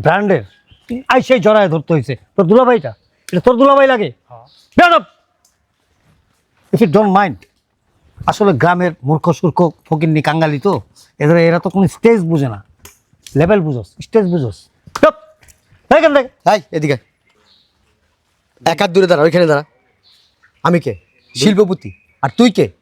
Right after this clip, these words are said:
Speaker 3: কাঙ্গালি, ফকির। হ্যাঁ? তুই আইসা আমার জড়াই ধরছস। ভবিষ্যতে এই কাজগুলো আর করবি না। যদি করস, চাপা চাপার জায়গায় থাকবে না, বইলা দিলাম। ড্যাডি,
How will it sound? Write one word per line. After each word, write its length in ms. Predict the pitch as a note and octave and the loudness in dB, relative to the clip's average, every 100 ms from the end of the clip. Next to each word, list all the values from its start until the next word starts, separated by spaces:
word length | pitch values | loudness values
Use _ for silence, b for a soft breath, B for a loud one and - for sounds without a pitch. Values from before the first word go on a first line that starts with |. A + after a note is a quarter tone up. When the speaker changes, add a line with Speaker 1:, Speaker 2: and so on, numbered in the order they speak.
| _ _ _ | _ _ _
Speaker 3:
কাঙ্গালি, 420 | G3+ G#3 F#3+ D3 G2 _ _ - | -2 0 0 -2 -10 _ _ -2
ফকির। 340 | A3+ G3+ B2+ - _ _ _ _ - | 0 -2 -8 -10 _ _ _ _ -4
হ্যাঁ? 120 | C4+ - _ _ _ _ _ _ | -4 -6 _ _ _ _ _ _
তুই 100 | F3 - | -4 0
আইসা 240 | B3+ C4 | 0 2
আমার 160 | C#4+ B3+ | 2 2
জড়াই 220 | A#3+ A#3+ | 4 2
ধরছস। 300 | G3 C3+ C#3 - _ _ _ _ | 0 -6 -12 -12 _ _ _ _
ভবিষ্যতে 440 | A#2+ C#3+ E3 D#3+ C#3+ | -2 0 0 -2 -2
এই 40 | |
কাজগুলো 320 | C#3 B2+ B2 | -2 -4 -4
আর 60 | A2 | -4
করবি 260 | - G#2+ G#2 | -4 -8 -10
না। 140 | F#2 _ _ _ | -14 _ _ _
যদি 220 | B2 C#3+ | -2 0
করস, 280 | F3 F3+ A#3 - _ _ _ _ _ _ | 2 2 2 -2 _ _ _ _ _ _
চাপা 340 | - C3+ - E3 | -6 -4 -2 -2
চাপার 300 | - B2 D3 | -4 -4 -4
জায়গায় 240 | C3 C3+ B2 | -4 -4 -4
থাকবে 320 | - A2 G#2+ | -6 -8 -10
না, 100 | G2 | -8
বইলা 220 | A#2 B2 | -4 -4
দিলাম। 260 | A2+ G#2+ F#2+ - _ _ | -4 -8 -10 -16 _ _
ড্যাডি, 240 | D#3+ F#3 | -2 -2